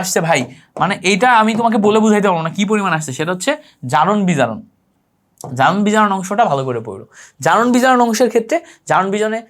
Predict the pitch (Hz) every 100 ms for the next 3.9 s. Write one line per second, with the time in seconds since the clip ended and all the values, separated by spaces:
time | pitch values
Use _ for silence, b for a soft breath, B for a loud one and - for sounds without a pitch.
0 | b 170 185 190 190 170 151 175 202 226
1 | 214 220 196 185 196 214 180 156 170 185
2 | 214 208 226 - B B 139 156 175 175
3 | - 190 185 - - 180 202 202 202